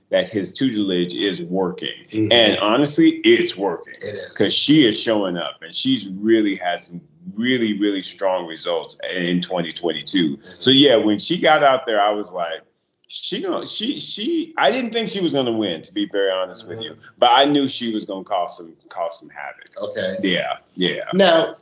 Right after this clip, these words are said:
Speaker 2: uh, hopefully you listeners out there got an opportunity to watch it on T V.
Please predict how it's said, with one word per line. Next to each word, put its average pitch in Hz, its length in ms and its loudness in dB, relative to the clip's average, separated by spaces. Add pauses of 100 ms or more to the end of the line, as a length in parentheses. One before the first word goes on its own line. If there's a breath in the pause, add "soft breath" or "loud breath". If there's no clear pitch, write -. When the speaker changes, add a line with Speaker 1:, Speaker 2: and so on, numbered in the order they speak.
Speaker 2:
uh, 139 100 0
hopefully 233 480 0
you 143 420 2
listeners 147 340 -8
out 110 220 -6
there 107 220 -10 (180)
got 110 140 -4
an 107 120 -8
opportunity 104 680 -14
to 95 60 -16
watch 92 340 -6
it 95 60 -16
on 87 160 -8
T - 200 -6
V. - 260 -6